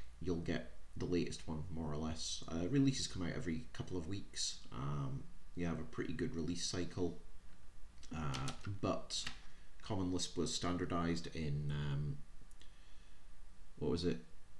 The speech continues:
nineteen ninety-four? So, you know, the, uh,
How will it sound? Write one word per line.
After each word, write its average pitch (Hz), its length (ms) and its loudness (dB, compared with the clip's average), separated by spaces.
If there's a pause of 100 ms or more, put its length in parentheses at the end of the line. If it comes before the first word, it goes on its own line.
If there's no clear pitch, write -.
(260)
nineteen 98 540 2
ninety-four? 107 800 2 (220)
So, 82 640 6 (280)
you 90 120 4
know, 82 240 6
the, 82 460 4
uh, 82 180 2